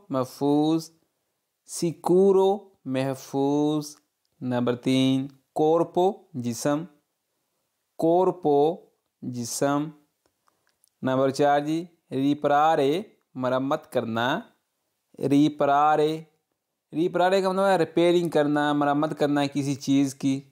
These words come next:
ठीक है, उसको बोलते हैं रिपरारे। नंबर पाँच, prestare, कर्ज, prestare,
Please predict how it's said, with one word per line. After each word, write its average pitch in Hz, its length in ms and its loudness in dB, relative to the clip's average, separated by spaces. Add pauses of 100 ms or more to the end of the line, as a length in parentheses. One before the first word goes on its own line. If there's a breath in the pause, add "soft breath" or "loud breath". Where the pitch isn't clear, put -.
(180)
ठीक 151 260 -2
है, 165 180 0
उसको 156 240 -4
बोलते 139 340 0
हैं 147 180 0 (560)
रिपरारे। 135 720 2 (1000)
नंबर 143 200 0
पाँच, 165 580 -2 (220)
prestare, 160 800 2 (140)
कर्ज, 170 280 2 (1200)
prestare, 156 960 2